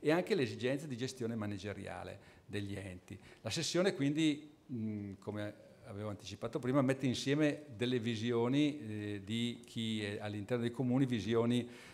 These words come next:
ehm, de-, dei vertici, che sono dei vertici politici e ve-, dei vertici amministrativi, e, eh, l'idea era proprio di capire come si stanno muovendo tre realtà importanti nel,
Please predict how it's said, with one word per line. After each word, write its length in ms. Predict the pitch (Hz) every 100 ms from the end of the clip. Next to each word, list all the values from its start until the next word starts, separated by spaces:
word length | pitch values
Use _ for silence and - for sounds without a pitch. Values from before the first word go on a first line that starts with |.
| -
ehm, 920 | 107 107 104 101 98 98 98 98 95 98
de-, 400 | 113 98 95 101
dei 140 | 95 98
vertici, 720 | 120 143 135 113 - 104 92
che 120 | 98
sono 180 | - 107
dei 120 | 98
vertici 340 | 101 107 104 104
politici 500 | 135 135 151 131 110
e 60 |
ve-, 180 | 95 113
dei 140 | 104
vertici 560 | 98 104 - 101 110 101 - - -
amministrativi, 1300 | 110 110 110 110 113 156 113 104 107 180 - - - -
e, 100 | 170
eh, 840 | 202 120 113 110 107 107 104 104 104
l'idea 300 | 131 139 190
era 120 | 147
proprio 240 | 131 131
di 380 | 113 120 - -
capire 460 | - 113 170 175 117
come 220 | 131 120
si 100 | 107
stanno 220 | 135 139
muovendo 520 | 127 113 135 131 101 98
tre 180 | 113 127
realtà 320 | 117 98 117
importanti 640 | 117 113 95 110 117 117
nel, 160 | 101